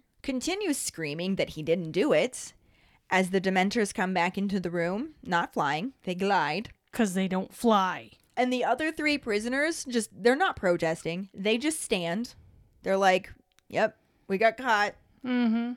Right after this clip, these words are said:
Speaker 1: But the woman with the heavy lidded eyes looks directly at Crouch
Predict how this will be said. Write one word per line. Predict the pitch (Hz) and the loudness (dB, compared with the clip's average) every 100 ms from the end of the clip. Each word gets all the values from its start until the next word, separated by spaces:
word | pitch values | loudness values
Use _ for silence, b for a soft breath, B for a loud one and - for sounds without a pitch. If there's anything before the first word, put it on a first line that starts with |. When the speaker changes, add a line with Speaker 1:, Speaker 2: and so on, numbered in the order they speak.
| _ - | _ -4
Speaker 1:
But | 233 | 0
the | 240 | 0
woman | 269 330 302 | 2 0 0
with | 240 220 | 0 -2
the | |
heavy | 214 220 226 247 | 0 0 0 -2
lidded | 214 202 190 | -2 -2 -2
eyes | 131 170 208 202 220 - _ | -4 -2 -2 -2 -6 -14 _
looks | 247 247 - | -2 0 0
directly | - 226 190 226 - 311 262 | -2 0 2 2 0 0 0
at | 196 | 0
Crouch | - 170 165 302 - - | 0 0 0 -2 -8 -14